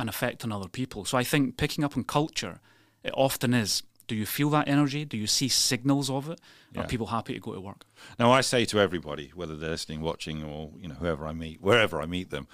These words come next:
Speaker 2: we're all work in progress. You know, whether we've got the most experienced C E O in the room or, or the most, uh, amazing world number one or whatever discipline, all work in progress.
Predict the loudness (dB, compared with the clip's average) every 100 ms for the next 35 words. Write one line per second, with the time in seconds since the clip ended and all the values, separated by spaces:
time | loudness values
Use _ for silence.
0 | -20 0 6 8 8 6 4 -2 -2 -4
1 | -8 -12 -10 -8 -4 -2 -2 -4 -4 -8
2 | -8 -20 -20 -20 _ -8 -4 -2 -4 -4
3 | 0 2 2 -2 -12 -8 -8 -4 -6 -4
4 | -6 -6 -8 -8 -8 -8 -8 -8 -8 -8
5 | -10 -6 -4 -4 -8 -12 -14 -12 -12 -8
6 | -4 -2 0 0 -4 0 4 6 4 0
7 | 0 0 2 2 2 0 0 -2 -4 -6
8 | -14 -20 _ 0 4 8 8 6 4 6
9 | 6 4 -2 -4